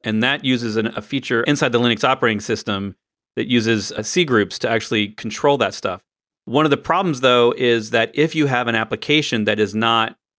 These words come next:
paying attention to the C group limitations of the container, a great example is an older Java application. Older Java apps before, I don't know, a year or two ago,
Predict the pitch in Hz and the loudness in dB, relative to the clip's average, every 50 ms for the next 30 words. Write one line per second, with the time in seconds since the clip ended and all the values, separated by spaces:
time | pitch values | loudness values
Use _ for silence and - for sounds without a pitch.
0 | _ _ _ _ - - 131 127 117 107 - - - 170 180 170 - 139 120 110 | _ _ _ _ -4 -2 0 0 0 -2 -4 -2 0 0 0 0 0 0 0 0
1 | 107 107 113 - - 123 110 107 104 - - 131 123 127 120 - 123 117 117 110 | 0 -2 -4 -4 -4 -2 0 0 -2 -2 -6 -2 -2 -2 -2 0 0 0 0 -2
2 | - 127 117 110 - 123 107 110 98 101 98 - 104 95 - 120 117 123 151 170 | 0 0 -2 0 -2 -6 -6 -4 -4 -6 -6 -6 -8 -4 -2 -2 0 0 0 0
3 | 190 196 - _ _ _ _ _ _ _ - 127 113 131 131 127 107 123 127 131 | -2 -4 -10 _ _ _ _ _ _ _ -8 -2 0 0 0 2 2 0 0 2
4 | 135 123 117 110 104 110 107 - - 120 120 127 113 120 113 104 98 113 113 123 | 2 2 2 2 2 -2 -6 0 2 2 2 4 2 2 0 0 0 0 2 2
5 | 131 113 110 104 104 98 98 - - - - 90 90 90 - 101 98 - 117 120 | 2 0 0 -2 -2 -4 -6 -6 -10 -10 -8 -8 -8 -8 -10 -12 -4 -2 0 0
6 | 113 104 104 127 143 151 139 120 107 104 104 101 110 - - - _ - 135 - | 0 0 0 0 0 0 0 -2 -2 -2 -4 -6 -6 -12 -16 -18 _ -20 -20 -10
7 | - 110 - - - 110 107 107 107 104 107 101 95 90 92 95 95 101 110 117 | -10 -10 -10 -4 0 2 2 2 2 0 -2 -6 -8 -10 -10 -6 0 2 4 4
8 | 117 117 - 143 139 131 143 143 143 151 147 | 2 2 2 0 2 2 4 2 2 0 -2